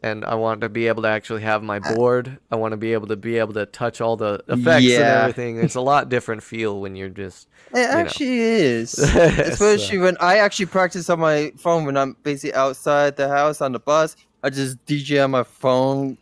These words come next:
Speaker 2: 'Cause the same headphones I'm using right now, the Beats Solo three, and I just basically D J did that while I'm bored on the bus.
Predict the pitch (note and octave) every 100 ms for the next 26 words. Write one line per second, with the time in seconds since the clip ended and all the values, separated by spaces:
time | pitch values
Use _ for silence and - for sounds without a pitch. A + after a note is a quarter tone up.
0 | _ _ - D3+ C#3 C3 D3+ D3 C#3+ -
1 | - G#3+ A#3+ A#3 G3 G#3+ G3 G3+ F3+ E3+
2 | E3 D#3 A#2+ C3+ D3+ B2+ C3 _ _ -
3 | D3+ D#3 - D3 C3+ C3 D3+ C#3+ A#2 B2+
4 | _ _ _ _ - E3+ E3 E3+ E3+ E3
5 | F#3 F3+ F3 E3+ E3+ D#3+ - - - _
6 | _ _ _ _ _ _ _ D3+ D#3+ F#3
7 | C#3+ D3+ D#3 E3 D#3 D3 F3 C3+ C#3 C#3
8 | C#3 C3+ C3+ D3+ D#3 D3 C3+ D#3 C3 -
9 | -